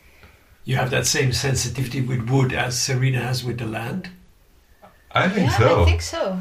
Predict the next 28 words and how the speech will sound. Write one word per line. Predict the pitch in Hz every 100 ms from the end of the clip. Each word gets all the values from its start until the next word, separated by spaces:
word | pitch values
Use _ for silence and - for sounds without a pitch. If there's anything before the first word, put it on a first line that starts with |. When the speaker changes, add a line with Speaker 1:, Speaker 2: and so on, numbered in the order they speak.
| - -
Speaker 3:
And | 95 101
Speaker 2:
And | 95
Speaker 3:
I |
Speaker 2:
with | 101
Speaker 3:
think | 92 -
that's | 254 247
also | - 262 - 277 247
one, | 226 226 226 240 240 - - _
one | 220 220 233
deciding | 233 226 226 220 220
factor | - 220 220 214
if | 202
anyone | - 220 214 208 196
can | 208
stand | 202 - 202 208 185
to | - 214 202
live | 202 196 202 208 220 208 196
with | 196 190 185 - - -
us | 202 240 - - - -
in | 202
the | 202
same | 185 202 202
house, | 190 - 214 208 233 - - - - _ _
is | 214 202 190
whether | 196 196 214 214 214 214 208 208 214 - _ - - -
or | 214 208
not | 208 202 196 - - - - - - - - -
they | 214 208 208 208 -